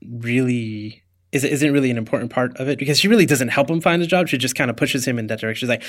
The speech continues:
"Oh, that job, that one's actually pretty cool 'cause she's a tech writer." And just a fun fact,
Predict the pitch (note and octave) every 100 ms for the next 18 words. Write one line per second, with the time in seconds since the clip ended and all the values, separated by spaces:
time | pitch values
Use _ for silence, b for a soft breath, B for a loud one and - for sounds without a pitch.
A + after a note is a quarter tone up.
0 | B E3+ D3 C#3 F3+ A3+ A#3 E3+ D#3+ D#3
1 | C#3+ C3+ B2+ A#2+ A2+ A2+ - A#2 A#2 B2
2 | G#2 - A#2 G2 F#2 - - B B B
3 | - C3 A#2+ A2 - - C#3 C3 D#3 D#3
4 | E3+ C3+ - -